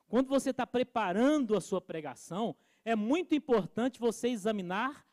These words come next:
as passagens paralelas. O que que são as passagens paralelas? São outros textos bíblicos que falam daquela mesma situação que você está lendo aqui.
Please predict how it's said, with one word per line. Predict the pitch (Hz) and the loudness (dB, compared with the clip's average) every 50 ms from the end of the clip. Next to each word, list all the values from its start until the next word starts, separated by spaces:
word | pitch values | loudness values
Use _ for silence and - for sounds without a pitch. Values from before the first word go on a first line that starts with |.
| _ | _
as | - 202 196 - | -8 -8 -8 -6
passagens | - 202 170 - - - 175 165 175 196 220 233 254 - - | -6 -6 -6 -6 -8 -6 -4 -2 -2 -2 -2 -2 -2 -4 -4
paralelas. | - 233 233 254 247 233 233 247 277 285 247 156 127 - - - - _ _ _ _ _ _ _ _ _ _ _ _ _ _ _ - | -4 -4 -4 -2 -2 0 2 2 2 0 -2 -4 -8 -10 -16 -18 -18 _ _ _ _ _ _ _ _ _ _ _ _ _ _ _ -16
O | - - | -12 -10
que | 254 | -10
que | - | -8
são | - - 269 269 | -4 -2 0 0
as | 254 - | 0 -2
passagens | - 247 214 - - 247 269 285 254 - | -2 -4 -4 -2 -2 -4 -2 -2 -4 -4
paralelas? | - 254 254 247 220 220 226 220 185 143 - - - _ _ _ _ _ | -2 -2 -2 0 0 0 0 0 0 -2 -6 -10 -16 _ _ _ _ _
São | - - - 202 165 147 | -20 -12 -8 -6 -4 0
outros | 143 165 247 370 403 392 - - 339 330 - - | 4 6 6 8 6 6 4 2 0 0 0 -2
textos | - - 233 233 240 - - - 175 - - | -8 -2 0 0 0 -2 -4 -10 -14 -14 -14
bíblicos | _ - 170 214 254 - 330 - - 349 349 - - _ _ _ _ | _ -6 -4 -4 -2 -2 -4 -2 0 -2 -2 -2 -6 _ _ _ _
que | _ 214 | _ -12
falam | 185 - - - - 185 190 220 262 285 302 311 269 - _ _ | -12 -12 -12 -6 -4 -2 0 0 0 0 0 -2 -4 -6 _ _
daquela | 160 175 170 - - 190 185 175 | -6 -6 -4 -4 -4 -6 -4 -4
mesma | 160 147 147 151 160 208 302 381 392 - 339 330 | -6 -6 -6 -4 0 0 2 2 0 0 -4 -6
situação | - - 277 - - 226 196 170 - - - 190 214 | -4 -4 -4 -2 -2 -2 -2 -2 -4 -6 -6 -6 -6
que | - 240 | -6 -4
você | 220 254 233 - 254 | -4 -4 -4 -4 -4
está | 254 - - - 269 311 | -8 -8 -8 -10 -12 -10
lendo | 247 226 240 269 330 381 | -8 -8 -6 -6 -6 -8
aqui. | - - 254 190 151 | -6 -8 -8 -8 -10